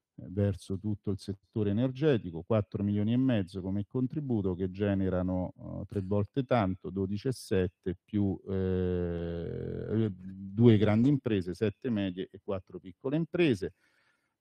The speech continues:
Poi la formazione, eh, qui abbiamo due imprese, sei medie imprese e quattro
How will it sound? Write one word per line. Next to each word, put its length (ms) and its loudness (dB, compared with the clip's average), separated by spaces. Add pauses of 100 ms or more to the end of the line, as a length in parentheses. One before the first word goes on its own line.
(120)
Poi 80 10
la 140 8
formazione, 1200 2
eh, 460 -4
qui 140 -2
abbiamo 380 2
due 200 2
imprese, 800 0
sei 400 4
medie 240 2
imprese 400 0
e 80 -6
quattro 560 -2